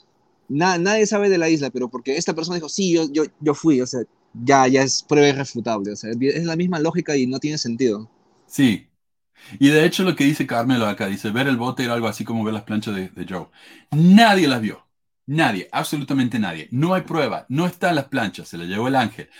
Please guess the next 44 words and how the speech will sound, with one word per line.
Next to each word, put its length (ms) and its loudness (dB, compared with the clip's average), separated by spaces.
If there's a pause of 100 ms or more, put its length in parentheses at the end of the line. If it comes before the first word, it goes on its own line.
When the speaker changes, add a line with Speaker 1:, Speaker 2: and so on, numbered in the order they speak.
(140)
Speaker 2:
A 100 -12
pesar 280 -4
de 100 -2
que 140 -4
la, 320 -4
la, 240 -10 (160)
los 180 -10
papiros 480 -4
y, 40 0 (180)
y 400 -6
los 160 -6
rollos 320 -4
de 80 -4
la 100 -4
Biblia 440 -2 (160)
todavía 340 -4
existen. 500 -4 (420)
¿Por 180 -8
qué 140 0
Dios 220 -2
no 140 0
va 100 0
a 40 -10
permitir 460 -2
que 100 -8
exista 500 -10 (340)
el, 320 -8
el 120 -8
libro 200 -8
de 60 -8
Mormón, 360 -2
las 100 -10
planchas? 360 -4 (220)
No 180 0
hay, 120 -4 (200)
no 200 -4
hay 280 -8
absolutamente 720 -6
nada. 420 -12 (540)
Pero 520 0 (2750)
quince 280 -4
personas 360 -4
lo 80 -2
vieron 380 -6